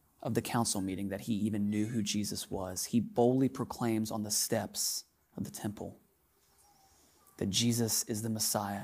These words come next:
and God's Son, because he was radically transformed by the Holy Spirit and the grace and love of Jesus Christ. And so Jesus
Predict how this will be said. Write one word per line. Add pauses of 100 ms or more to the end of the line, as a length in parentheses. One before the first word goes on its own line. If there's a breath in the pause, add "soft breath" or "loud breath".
and
God's
Son, (680 soft breath)
because
he
was
radically
transformed (400 soft breath)
by
the
Holy
Spirit (380 soft breath)
and
the
grace (100)
and
love
of
Jesus
Christ. (2750)
And
so
Jesus